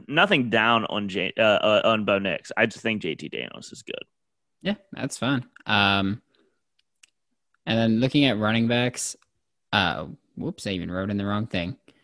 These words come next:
Speaker 2: Um, <laughs> I'm going Georgia. Uh, the best running back on Auburn's offense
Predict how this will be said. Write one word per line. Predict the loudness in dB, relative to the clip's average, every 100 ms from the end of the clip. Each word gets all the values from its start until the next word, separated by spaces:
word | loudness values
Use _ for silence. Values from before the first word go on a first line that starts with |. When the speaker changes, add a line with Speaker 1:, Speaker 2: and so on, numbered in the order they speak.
| _ _ _ -8
Speaker 2:
Um, | 2 4 6 4 4 2 2 _ _
<laughs> | _ 2
I'm | 4 6
going | 4 2 -2 -6 -6
Georgia. | -6 -8 -8 -10 -12 _ _ _ -4
Uh, | -2 -2 -4 -6
the | -4
best | 2 2 2
running | 2 2
back | 2 2 0
on | -2 0
Auburn's | -2 -2 -4 -4
offense | -6 -4 -4 -2 -4 -8